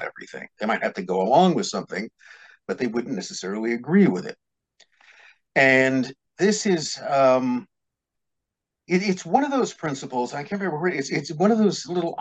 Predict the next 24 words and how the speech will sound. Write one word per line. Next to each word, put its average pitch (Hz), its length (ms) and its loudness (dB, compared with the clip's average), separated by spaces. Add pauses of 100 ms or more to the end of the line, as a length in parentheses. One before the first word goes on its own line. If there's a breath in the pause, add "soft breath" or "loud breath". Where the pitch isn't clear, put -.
observations 143 840 -4
that 110 100 -14
the - 80 -20
fellow 123 260 -2
I 113 60 2
was 104 160 -6
talking 110 260 -6
about 98 280 -4
before, 90 480 0
the 92 360 -6
mysterious 104 680 -4
Sidney 107 320 -4
Riley, 120 500 2 (800 loud breath)
who, - 80 -8
of - 80 -10
course, - 300 -10
as - 140 -16
we'll 80 120 -12
see, 95 280 -6
wasn't - 360 -4
even 90 240 -4
really 175 260 4
Sidney - 260 -4
Riley, 90 380 0